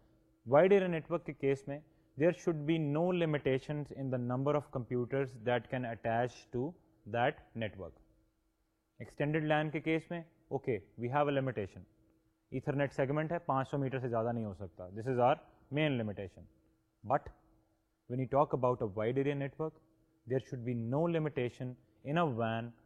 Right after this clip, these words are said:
of how many computers attach to what links۔ It should be scalable۔ It should be, uh, flexible enough to allow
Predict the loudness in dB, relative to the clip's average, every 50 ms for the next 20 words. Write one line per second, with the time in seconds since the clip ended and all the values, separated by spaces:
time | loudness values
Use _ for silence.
0 | _ _ _ -8 -6 -6 -6 -6 -4 -2 -2 -2 -2 -2 -2 -2 -4 -6 -4 -4
1 | -4 -2 -2 -4 -6 -6 -8 -12 -8 -4 -2 0 0 0 0 -4 -6 -12 -8 -6
2 | -6 -4 -2 0 -2 -2 -2 -6 -20 _ _ _ _ _ -10 -8 -8 -8 -8 -10
3 | -16 -20 -20 -20 _ _ _ _ _ _ _ _ _ _ _ -12 -12 -12 -6 -2
4 | -2 -2 -2 -2 -4 -4 -6 -6 -6 -2 -2 0 0 0 -4 -4 -6 -12 -14 -18
5 | _ _ _ _ _ _ _ _ _ _ -12 -12 -8 -4 -2 -2 0 0 0 0
6 | -2 -2 -4 -8 _ _ _ _ _ _ -8 -6 -6 -6 -4 0 2 2 2 0
7 | 0 2 2 4 4 4 2 2 0 -2 -4 -4 0 0 2 2 4 4 4 4
8 | 4 4